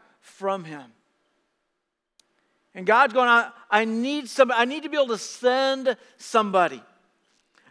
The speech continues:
They're, they're not gonna be a cheerleader that everybody's gonna go, "Oh, yeah, yeah, we love you."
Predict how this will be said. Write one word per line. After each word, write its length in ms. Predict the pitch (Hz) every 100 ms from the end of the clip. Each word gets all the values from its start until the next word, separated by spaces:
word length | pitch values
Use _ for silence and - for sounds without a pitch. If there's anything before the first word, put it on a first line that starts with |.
| -
They're, 140 | 233
they're 140 | 233
not 200 | 233 247
gonna 140 | 285 302
be 80 | 294
a 80 |
cheerleader 580 | 226 - 262 247 254 240
that 80 | 214
everybody's 320 | 220 226 233
gonna 160 | 226 226
go, 380 | 220 220 220 208
"Oh, 200 | 285 330
yeah, 280 | 320 320 311
yeah, 120 | 302
we 120 | 311
love 220 | 302 311
you." 140 | 262